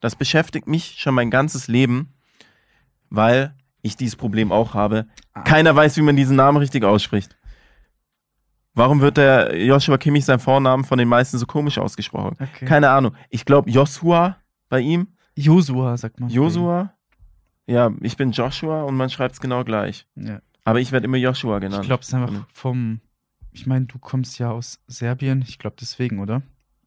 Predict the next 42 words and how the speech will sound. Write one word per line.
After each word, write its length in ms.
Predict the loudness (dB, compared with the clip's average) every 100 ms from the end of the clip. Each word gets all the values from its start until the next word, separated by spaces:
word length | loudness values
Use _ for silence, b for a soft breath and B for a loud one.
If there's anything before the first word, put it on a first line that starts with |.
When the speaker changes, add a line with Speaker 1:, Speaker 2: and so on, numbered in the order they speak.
| -14
Speaker 2:
Die 200 | -14 -14 _ -6
Speaker 1:
Nein, 300 | -2 0 0
das 140 | -4
ist 180 | -12 -12
die 140 | -8
amerikanische. 760 | -4 -4 -6 -4 -4 -6 -10 -14 _ -12
Speaker 2:
Ist, 200 | -8 -6
ach 60 |
so, 200 | 2 6 6
ist 140 | 4
dein 100 | 2
Name 340 | 4 2 0 -2
amerikanisch? 520 | -4 -2 -2 -4 -4
Speaker 1:
Ja, 40 |
mein 160 | -4 -4
Name 200 | -6 -8
ist 160 | -10
doch 80 | -18
nicht 120 | -20
serbisch, 580 | -20 -10 -6 -4 -4 0
Speaker 2:
<laughs> 20 |
Speaker 1:
Alter. 260 | 0 4 4
Speaker 2:
Ich 140 | 4
hab 160 | 2 0
keine 260 | 0 2 2
Ahnung. 320 | 0 -4 -8 B B B -16
Speaker 1:
N-, 120 | -16 -16 -12
nein. 720 | -8 -4 -2 0 -2 -2 -6
Speaker 2:
Gibt's 220 | -10 -10 -4
da, 140 | -2
da 100 | 0
gibt's 160 | -2 -4
doch 100 | 0
auch 120 | 0
so 160 | -2 -6 _ _ _
Josko 580 | -6 0 0 0 -4 -2 0
oder 140 | -2
so, 220 | -4 -8
Joschko. 640 | -6 -2 0 -2 -6 -6 -6
Gibt's 200 | -10 -12
doch 80 |
sowas. 460 | -8 -6 -4 -6 -10